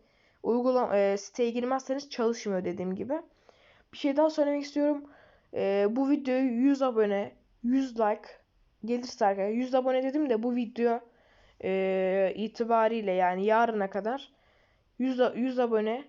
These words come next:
artı yüz like gelirse artı, artısı yok yani, yüz abone, yüz like gelirse arkadaşlar,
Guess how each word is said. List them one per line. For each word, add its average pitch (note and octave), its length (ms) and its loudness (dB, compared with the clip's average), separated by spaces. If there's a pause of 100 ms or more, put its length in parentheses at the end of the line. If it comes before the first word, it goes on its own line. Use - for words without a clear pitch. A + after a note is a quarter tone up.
(260)
artı A3 380 0
yüz A#3+ 220 -2
like G#3 160 0
gelirse A#3 540 -2 (720)
artı, D4 580 2 (1160)
artısı B3+ 420 2
yok C4 160 4
yani, G3+ 240 0
yüz A#3+ 140 -2
abone, A#3 240 0
yüz A#3+ 140 -2
like A3+ 200 2
gelirse A#3+ 340 -4
arkadaşlar, G#3 540 -2